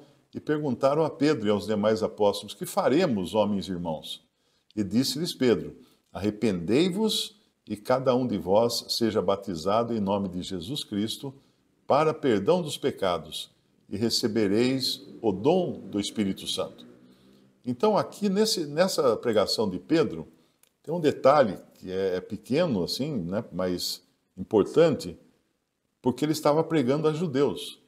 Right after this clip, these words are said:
E o evangelho pregado aos judeus tem esse verbo arrepender. "Arrependei-vos." Quando Paulo prega para Paulo e Silas, né, eles pregam para o,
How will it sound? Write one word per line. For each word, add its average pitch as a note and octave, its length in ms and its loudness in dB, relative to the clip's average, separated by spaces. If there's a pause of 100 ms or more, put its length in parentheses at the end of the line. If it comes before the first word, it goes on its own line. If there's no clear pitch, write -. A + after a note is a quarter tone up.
(760)
E D3+ 140 0
o F3 80 6
evangelho F#3+ 560 2
pregado C#3 340 4
aos A2+ 140 2
judeus A2+ 580 -2 (100)
tem F3 420 -2 (120)
esse D#3 400 -2
verbo D3 400 -2
arrepender. B2+ 680 -2 (1000)
"Arrependei-vos." B2 1200 0 (920)
Quando F#3+ 300 2
Paulo C3 480 6
prega F#2+ 640 2 (760)
para F#2+ 560 4
Paulo A2+ 320 2
e G2 60 -2
Silas, E2+ 520 -2
né, G#2+ 140 -6
eles G#2+ 160 -4
pregam A2 380 0
para G2 280 0
o, D#2 380 -4